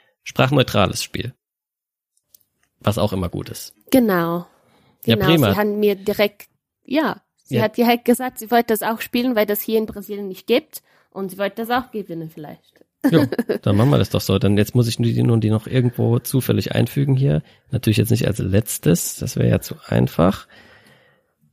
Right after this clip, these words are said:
Speaker 1: Ich mach's jetzt einfach irgendwo zwischen rein, misch nochmal durch hier die Nummern.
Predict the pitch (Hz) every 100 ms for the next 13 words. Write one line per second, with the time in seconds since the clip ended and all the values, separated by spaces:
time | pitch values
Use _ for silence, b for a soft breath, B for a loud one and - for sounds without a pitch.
0 | _ _ _ _ - - 123 127 - 110
1 | 120 - 123 120 - 117 - 117 120 147
2 | 135 110 113 107 98 87 147 175 - 160
3 | 160 - 139 143 147 151